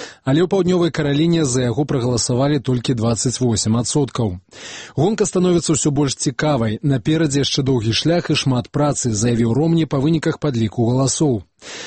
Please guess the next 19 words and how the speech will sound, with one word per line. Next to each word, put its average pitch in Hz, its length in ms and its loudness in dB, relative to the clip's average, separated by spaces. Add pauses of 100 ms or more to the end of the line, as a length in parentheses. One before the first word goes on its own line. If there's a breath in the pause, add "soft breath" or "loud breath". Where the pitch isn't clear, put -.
(180 loud breath)
Наступныя 185 480 2
рэспубліканскія 156 800 0
праймерыс 147 460 0
адбудуцца 120 440 0
ў 120 120 2
Фларыдзе. 131 480 0 (360)
Вынікі 135 380 0
выбараў 156 340 2
у 117 80 -2
гэтым 127 300 -2 (160)
ключавым 127 580 0
штаце 160 400 -2
часта 170 300 0
вызначаюць 139 580 0
і 120 140 0
пераможцу 131 540 0
ўсёй 123 640 0 (200 soft breath)
выбарчай 113 560 0
гонкі. 117 480 0